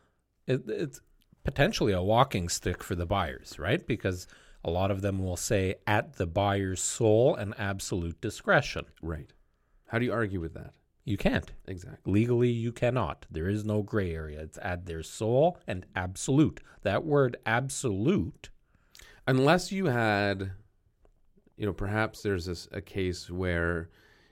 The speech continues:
Speaker 2: you had an absolutely perfect home inspection, which doesn't happen. There's always something. But if you had a perfect home inspection
Speaker 1: Never happens.
Speaker 2: Right.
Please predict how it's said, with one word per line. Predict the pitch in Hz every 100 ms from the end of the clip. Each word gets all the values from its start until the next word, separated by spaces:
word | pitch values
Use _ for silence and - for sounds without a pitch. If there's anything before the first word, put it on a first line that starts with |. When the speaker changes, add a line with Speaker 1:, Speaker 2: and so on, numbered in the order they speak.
| _
Speaker 2:
you | - 95
had | 87 95 87 -
an | 98 90 -
absolutely | 117 127 - 131 117 104 95 95
perfect | 90 - - 113 98 - 69 - - - -
home | 85 80
inspection, | - - - -
which | 98 -
doesn't | 117 117
happen. | 95 76 - -
There's | 80
always | 90 92 85
something. | 85 80 - 82
But | 85
if | 101
you | 101
had | 113
a | 120
perfect | - - - 143 160 160
home | 143 135
inspection | 127 - 87 - - 92 - _ _ _ -
Speaker 1:
Never | 113 104 92
happens. | 80 73 - - - -
Speaker 2:
Right. | - 87 -